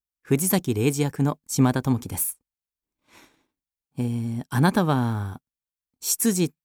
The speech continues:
て見たことありますか？あ、私はないんですよね。うーん、女の人にとっての執事っていうのは、もしかすると、男にとっ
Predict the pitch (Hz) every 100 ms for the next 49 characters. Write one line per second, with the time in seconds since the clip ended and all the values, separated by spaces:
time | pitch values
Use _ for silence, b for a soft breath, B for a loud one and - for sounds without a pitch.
0 | _ 110 101 92 98 139 - 113 - 92
1 | 95 113 - 85 104 - _ _ _ _
2 | _ _ _ 98 98 98 127 139 127 135
3 | 95 - 80 98 113 120 - b b b
4 | b b b _ _ 135 143 143 139 135
5 | 131 131 131 131 151 135 208 233 240 240
6 | - 247 190 147 _ - 127 110 - 160
7 | 139 123 - 107 95 90 90 87 - B
8 | B B B B _ _ 117 156 - 147
9 | - 123 113 - 110 104 - _ _ _
10 | _ _ _ _ _ _ _ - 101 175
11 | - 208 170 - 131